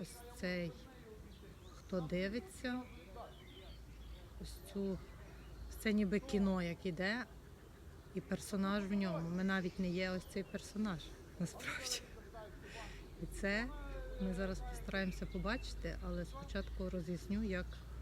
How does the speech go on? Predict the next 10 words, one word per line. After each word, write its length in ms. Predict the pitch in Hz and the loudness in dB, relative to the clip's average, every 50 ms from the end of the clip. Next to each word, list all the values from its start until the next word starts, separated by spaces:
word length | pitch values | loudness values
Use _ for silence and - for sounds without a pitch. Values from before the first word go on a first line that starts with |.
| - - - - - - 175 | -6 -8 -8 -8 -6 -4 -4
взагалі 460 | 165 - 190 175 185 185 185 196 196 | 0 2 2 4 4 4 4 4 2
влаштовано 760 | 175 180 185 175 - - - 196 185 170 160 165 165 170 165 - - - | 2 0 0 -2 -2 -2 -2 0 0 0 0 0 0 -2 -2 -4 -6 -6
це, 280 | 170 - - - 196 | -6 -6 -4 -2 -2
е, 100 | 190 185 - - | -2 -2 -4 -4
оце, 480 | 214 - - - - 190 180 180 175 175 - - - - - - - - - - - | -4 -4 -4 -4 -2 -2 -2 -2 -2 -4 -8 -14 -14 -14 -12 -12 -12 -12 -14 -4 -2
до 140 | 185 175 180 | 0 0 0
чого 400 | - - 208 196 196 170 185 185 | 0 2 2 2 4 4 2 2
багато 720 | 160 156 185 170 175 190 190 - - - 185 180 180 175 160 165 - - - - - - - | 2 2 0 0 2 0 0 -2 -2 -2 0 0 0 0 -2 -6 -8 -10 -10 -12 -10 -6 -4
людей, 580 | 202 180 185 160 170 190 190 202 214 214 208 190 - - - - - - - 185 | -2 -2 0 0 2 2 2 2 2 0 0 -2 -6 -10 -12 -12 -12 -10 -6 -4
ну, 380 | 175 175 175 175 175 170 170 | -4 -4 -2 -4 -4 -4 -6